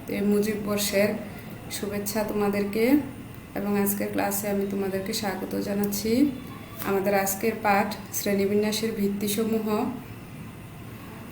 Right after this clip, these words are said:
সবগুলো ভিত্তি, ও ভিত্তি অবশ্য অনেকগুলো।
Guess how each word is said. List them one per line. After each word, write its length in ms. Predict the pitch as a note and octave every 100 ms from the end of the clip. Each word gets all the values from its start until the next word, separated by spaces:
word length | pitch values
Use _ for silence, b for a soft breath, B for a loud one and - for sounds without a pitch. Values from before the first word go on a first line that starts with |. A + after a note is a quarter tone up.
| -
সবগুলো 480 | - G#3+ G3 A3 A#3+
ভিত্তি, 440 | A3+ A3+ A3+ G#3+
ও 160 | - G#3 G#3
ভিত্তি 300 | G#3 - A#3
অবশ্য 320 | A#3 A#3+ C4+
অনেকগুলো। 680 | A3+ G#3+ G3+ A3+ C4 F4+